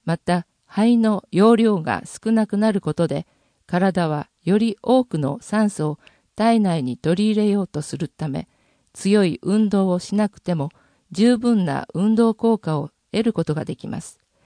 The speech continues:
健康生き生きセンタープールには、ジャグジーと一人利用のドリームバスが併設されており、常に三十六点五度の温水に浸かり、水流と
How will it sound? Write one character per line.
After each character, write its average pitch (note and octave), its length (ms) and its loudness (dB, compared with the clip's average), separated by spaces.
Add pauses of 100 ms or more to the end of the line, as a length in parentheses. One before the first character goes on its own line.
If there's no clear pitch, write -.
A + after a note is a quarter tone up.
(600)
健 A#3+ 200 2
康 A#3 260 2
生 G#3+ 80 -2
き A3+ 160 -4
生 G#3+ 60 -4
き G#3+ 100 -6
セ G#3+ 180 -2
ン G3+ 100 -2
タ F#3+ 180 -2
ー - 20 -2
プ G#3 260 0
ー F3+ 40 0
ル D#3+ 100 -4
に E3+ 120 -4
は、 D#3+ 200 -4 (360)
ジ F#3+ 100 0
ャ A3 100 4
グ F#3+ 120 2
ジ C#3+ 100 -6
ー C#3 140 -8 (100)
と D3 200 -6 (220)
一 - 280 2
人 A3+ 260 0
利 A3+ 140 0
用 F#3+ 200 2
の C#3+ 320 -6
ド D#3 160 0
リ A#3 160 4
ー - 20 4
ム A3+ 120 2
バ G#3 140 -4
ス - 120 -14
が D#3 140 -6
併 G3+ 260 -4
設 - 280 -6
さ G3 140 -2
れ F#3 140 -2
て F3 200 -2
お D#3+ 80 -2
り、 - 200 -8 (460)
常 A#3 320 4
に - 280 -4
三 A3+ 360 2
十 E3 200 0
六 F3 200 0
点 D3 220 -4
五 F3+ 120 0
度 E3+ 120 -2
の D#3 200 -8 (240)
温 G#3 260 0
水 G3+ 280 -4
に E3+ 240 -4
浸 - 120 -20
か E3+ 160 -4
り、 D3+ 160 -8 (320)
水 A#3 320 0
流 G#3+ 240 0
と F#3 340 -4